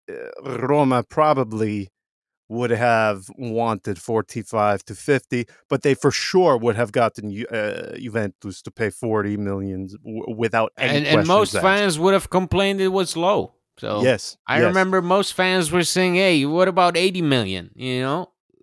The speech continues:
Speaker 2: the, when, when Roma made
Speaker 1: Yes.
Speaker 2: it clear that they're not interested then in, in, in, uh, in, uh, in, in going with a sale, the, and that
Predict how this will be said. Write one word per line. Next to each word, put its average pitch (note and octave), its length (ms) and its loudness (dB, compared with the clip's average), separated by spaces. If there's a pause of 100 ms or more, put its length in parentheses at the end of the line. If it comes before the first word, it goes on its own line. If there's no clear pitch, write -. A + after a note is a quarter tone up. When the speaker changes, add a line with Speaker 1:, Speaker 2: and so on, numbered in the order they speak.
(120)
Speaker 2:
the, D#3+ 380 -2 (560)
when, D#3 320 2
when D3+ 300 2
Roma F#3 360 4
made C3 240 4
Speaker 1:
Yes. D3+ 100 0
Speaker 2:
it - 80 -20
clear D#3+ 300 4
that C#3 220 -2
they're C3+ 120 0
not C#3 260 2
interested C#3 560 -4
then C3 260 0
in, B2 180 -4
in, A#2 260 -4 (300)
in, A2 280 -2
uh, G#2 300 2
in, G#2+ 240 -2
uh, F#2+ 320 -4
in, G2+ 280 -8
in G2 300 -8
going G#2+ 320 -4
with G2 160 -6
a F#2+ 60 -4
sale, C3 600 2
the, A2+ 220 -6
and G2+ 220 -6
that G#2 160 -2